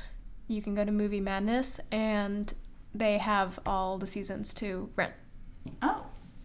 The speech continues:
Speaker 1: Yeah,
Speaker 2: Wow.
Speaker 1: it's
Speaker 2: Very
Speaker 1: pretty awesome.
Speaker 2: interesting. Very, very fascinating, fascinating. So, before we begin, um, I use they, them pronouns. And what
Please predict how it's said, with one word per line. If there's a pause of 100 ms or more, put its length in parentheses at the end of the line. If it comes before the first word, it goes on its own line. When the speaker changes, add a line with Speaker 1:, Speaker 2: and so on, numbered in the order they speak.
(500)
Speaker 1:
Yeah,
Speaker 2:
Wow.
Speaker 1:
it's
Speaker 2:
Very
Speaker 1:
pretty
awesome.
Speaker 2:
interesting. (220)
Very, (200)
very
fascinating,
fascinating. (500)
So, (520)
before
we
begin, (140)
um, (580)
I
use
they,
them
pronouns.
And
what